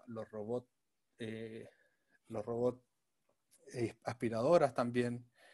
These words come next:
que se mueven por el, por el mundo, por las, las casas, que necesitan ir sabiendo si es que hay obstáculos o no, eh, a lo mejor aprenderse a recorridos de memoria.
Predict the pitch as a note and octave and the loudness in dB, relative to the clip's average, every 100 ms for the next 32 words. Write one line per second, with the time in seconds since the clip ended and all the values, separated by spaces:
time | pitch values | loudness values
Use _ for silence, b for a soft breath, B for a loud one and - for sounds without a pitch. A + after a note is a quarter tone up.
0 | B - B2 - A#2 B2+ C3 B2+ B2 A#2+ | B -6 -4 0 2 2 2 0 -2 -2
1 | A#2 A2+ A2+ A#2 - A#2 A2+ A2+ C#3 D3+ | -2 -2 -2 -6 -8 -6 -2 0 0 0
2 | C#3 B2+ - - A#2 A#2 - A2+ A2 - | -2 -6 -8 -8 -4 -4 -4 -10 -4 0
3 | A#2 - B2 B2+ A#2+ A2+ - D#3 D3 C3+ | 0 0 -6 -6 -6 -8 -6 -4 -2 -4
4 | - B B B C#3 - B2 B2+ C#3+ C3 | -8 B B B -8 -4 -2 0 -2 -6
5 | A#2+ A#2+ A#2+ A2+ - D#3+ D#3+ D#3+ C3 B2+ | -8 -4 -4 -6 -4 0 0 0 -4 -2
6 | A#2+ A2+ C3+ D#3 D#3 _ _ b b b | -4 -6 -6 -6 -8 _ _ b b b
7 | b A#2+ A#2+ A2+ A#2 A#2 A2+ C3 A#2+ A2 | b -8 -6 -6 -6 -6 -4 -4 -2 -2
8 | B2+ D#3 C3 A#2+ A#2 A#2 C3 B2+ A#2 A#2 | -2 -2 -4 -4 -4 -6 -4 -4 -4 -4
9 | D3+ D#3+ C#3+ | -4 -2 -2